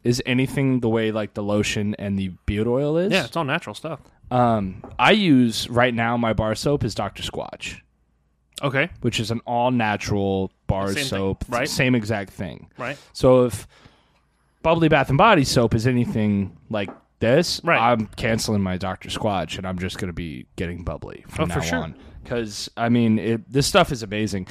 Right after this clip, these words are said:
Speaker 1: It <laughs> smells amazing. I mean, the beard oil does great.
Speaker 2: Have you
Speaker 1: Um,
Speaker 2: had anybody, have you had anybody compliment?
Speaker 1: Yep.
Speaker 2: I was gonna, I was
Speaker 1: Because
Speaker 2: gonna
Speaker 1: here's
Speaker 2: say,
Speaker 1: the
Speaker 2: I knew
Speaker 1: thing.
Speaker 2: you usually
Speaker 1: I also now don't need cologne because it smells so good
Speaker 2: But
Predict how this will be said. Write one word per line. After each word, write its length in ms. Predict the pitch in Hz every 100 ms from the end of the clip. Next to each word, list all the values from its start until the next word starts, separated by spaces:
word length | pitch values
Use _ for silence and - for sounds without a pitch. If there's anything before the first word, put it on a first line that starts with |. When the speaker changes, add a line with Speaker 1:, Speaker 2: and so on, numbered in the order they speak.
| - -
Speaker 1:
It 160 | 135
<laughs> 140 | - -
smells 500 | 139 - 143 135 - - - 127
amazing. 580 | 120 113 107 98 101
I 80 | 110
mean, 160 | 127 127
the 80 | 120
beard 260 | 147 170
oil 200 | 160 143
does 280 | 123 120 104
great. 380 | - 107 104 104
Speaker 2:
Have 260 | 107 110 104
you 60 |
Speaker 1:
Um, 40 | 151
Speaker 2:
had 140 | 165
anybody, 500 | - 160 139 127 123 -
have 140 | 123
you 100 | 123
had 180 | 120 131
anybody 640 | 123 127 120 110 110 107 _ _ _ _
compliment? 440 | - 107 113 104 - - _ _ - 113
Speaker 1:
Yep. 240 | 156 202 - -
Speaker 2:
I 60 | 123
was 120 | 127
gonna, 100 | 131
I 220 | - 127
was 80 | 190
Speaker 1:
Because 0 |
Speaker 2:
gonna 0 |
Speaker 1:
here's 120 | 208
Speaker 2:
say, 120 | 247
Speaker 1:
the 40 | 120
Speaker 2:
I 80 |
knew 20 | - 220
Speaker 1:
thing. 60 |
Speaker 2:
you 40 | 131
usually 580 | 135 131 123 110 98 -
Speaker 1:
I 80 | 175
also 260 | 190 220
now 220 | 208 160 160
don't 220 | 151 147
need 140 | 135
cologne 640 | - 117 117 190 - - - _ _ _ _ _
because 240 | 127 143
it 100 | 151
smells 480 | 151 - 147 143 151
so 500 | - - - 127 123
good 480 | 120 104 107 165 214 - _ _ _ -
Speaker 2:
But 200 | 143